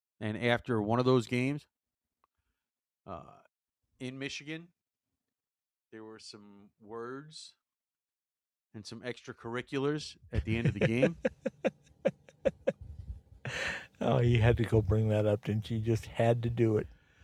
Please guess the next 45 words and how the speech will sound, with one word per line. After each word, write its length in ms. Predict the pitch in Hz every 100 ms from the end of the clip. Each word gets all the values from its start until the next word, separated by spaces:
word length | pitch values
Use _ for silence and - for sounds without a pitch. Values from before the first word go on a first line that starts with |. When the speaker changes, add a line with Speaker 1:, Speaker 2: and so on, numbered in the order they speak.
| -
Speaker 1:
Somebody 360 | - 302 339
else 240 | 247 220 -
is 80 | 139
gonna 160 | 151
bring 200 | 131 147
it 80 | 143
up, 160 | 143 147
whether 220 | 135 127
I 140 | 160
bring 200 | 156 165
it 60 | 147
up 160 | 147
this, 160 | - - - 143 123
or 120 | 123
not. 380 | 113 139 101 95 _ _ _ _ - - - _ _
Somebody 400 | - 170 175 123
will 120 | 107
bring 220 | 95 101
it 80 | 95
up. 200 | 92 107 _ _ - - - - -
Speaker 2:
Just, 200 | 131 113
Speaker 1:
somewhere 320 | 139 139 110
Speaker 2:
just 100 | 104
Speaker 1:
along 220 | 98 95
the 60 | 147
Speaker 2:
make 200 | 143 156
Speaker 1:
line. 80 | 190
Speaker 2:
my 180 | 175 170
life 440 | 151 147 151 -
tough 380 | - 139 123 -
when 100 | 113
I 80 | 113
gotta 220 | 117 120
visit 280 | 113 117 117
with 200 | 120 113
Joe 200 | - 113
Shawhan 640 | 110 113 104 101 95 90 98 _ _
this 160 | - -
week. 460 | 135 - 143 - - _ _ - -
<laughs> 80 | 190 - 262 _ _ - _
Speaker 1:
Well, 300 | - 175 170
listen, 360 | 131 190 - 120
whatever 400 | 117 147 180 160
it 120 | 120
was, 640 | 123 170 120 120 98 -